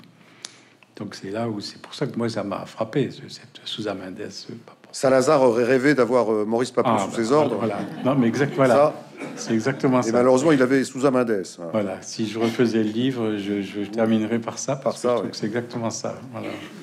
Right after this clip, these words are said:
Speaker 2: Donc, euh, alors, alors, la réhabilitation, donc maintenant vous dites, elle est, elle est, elle est, elle est pleine et entière, hein, le Parlement portugais,
Speaker 1: Oui, oui,
Speaker 2: euh,
Speaker 1: partout,
Speaker 2: les grands
Speaker 1: oui.
Speaker 2: croix de, grands croix du Portugal, le Portugal l'a donc panthéonisé, hein,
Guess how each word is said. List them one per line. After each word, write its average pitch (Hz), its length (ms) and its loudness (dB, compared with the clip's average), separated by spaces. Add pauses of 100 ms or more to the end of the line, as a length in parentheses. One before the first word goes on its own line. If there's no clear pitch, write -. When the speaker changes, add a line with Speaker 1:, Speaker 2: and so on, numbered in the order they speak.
(840)
Speaker 2:
Donc, 151 260 6
euh, 139 100 8
alors, 139 200 6
alors, 143 200 6
la 147 80 6
réhabilitation, 147 760 4
donc 117 180 0
maintenant 113 260 0
vous 113 120 -6
dites, 127 160 -6
elle 110 140 2
est, 110 60 2
elle 98 140 -2
est, 120 120 -2
elle 107 120 -6
est, 107 140 -4
elle 104 100 -8
est 107 40 -2
pleine 123 260 2
et 117 80 0
entière, 143 480 4
hein, 120 80 2
le 120 80 -2
Parlement 104 340 -2
portugais, 135 640 2
Speaker 1:
Oui, 135 120 2
oui, 131 160 4
Speaker 2:
euh, - 20 2
Speaker 1:
partout, - 220 -4
Speaker 2:
les 131 80 6
grands 123 280 2
Speaker 1:
oui. 127 140 -4
Speaker 2:
croix 135 220 6
de, 117 200 2
grands 113 280 2
croix 127 260 0
du 113 80 -4
Portugal, 143 720 2
le 117 140 0
Portugal 123 400 -2
l'a 110 120 -2
donc 107 180 -6
panthéonisé, 139 640 0
hein, 131 160 -2